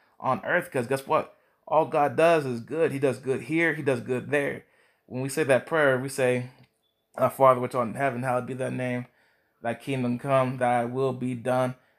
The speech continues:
as on earth as it is in" what? Heaven. Therefore, what you have to realize, if God has greatness in heaven, surely he has good things here on earth. So therefore, we have to do both the spiritual and the natural.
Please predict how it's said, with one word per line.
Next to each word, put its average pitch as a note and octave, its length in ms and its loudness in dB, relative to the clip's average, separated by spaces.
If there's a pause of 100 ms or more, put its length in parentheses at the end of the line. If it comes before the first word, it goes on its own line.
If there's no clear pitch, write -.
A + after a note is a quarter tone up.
(220)
as B2+ 320 4
on B2+ 420 0 (140)
earth E3+ 420 2
as C3+ 220 4
it C#3+ 100 0
is D3+ 240 0
in" E3 200 -4
what? F3 260 2 (800)
Heaven. D3+ 420 0 (560)
Therefore, C3 760 -2 (340)
what A#2 220 -10
you C3+ 80 -6
have C3 80 -4
to A#2+ 80 -4
realize, C3 580 -2 (480)
if A2+ 260 -10
God D3+ 360 0
has C3 440 2
greatness C3 800 -2
in C3 80 -6
heaven, C3+ 460 -2 (440)
surely E3+ 840 0
he C#3+ 160 -6
has B2+ 180 0
good C#3+ 260 0
things C3+ 280 -4
here B2+ 180 -4
on B2 160 0
earth. A#2+ 460 -2 (480)
So A#2+ 140 -10
therefore, C3+ 460 0
we C#3 140 -4
have C#3 240 -2
to A2+ 40 -18
do B2 240 -6
both C3+ 500 0
the G2 180 -4
spiritual B2+ 680 -4
and A2+ 100 -4
the G#2+ 60 -6
natural. A#2+ 600 -2